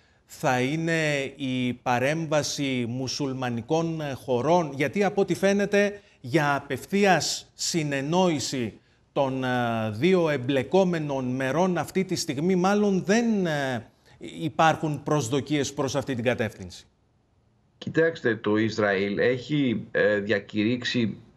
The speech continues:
Speaker 2: σε κάθε περίπτωση ότι θέλει να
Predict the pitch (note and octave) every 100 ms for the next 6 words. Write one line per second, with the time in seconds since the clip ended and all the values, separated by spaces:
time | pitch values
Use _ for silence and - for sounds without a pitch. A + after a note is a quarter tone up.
0 | - - G#2 - C3+ D3 B2+ F2+ - _
1 | _ - G#2 G#2 F#2+ - F2 - A#2+ A#2
2 | A#2 - D3 D#3+ D3+ C3+ B2 A2+ -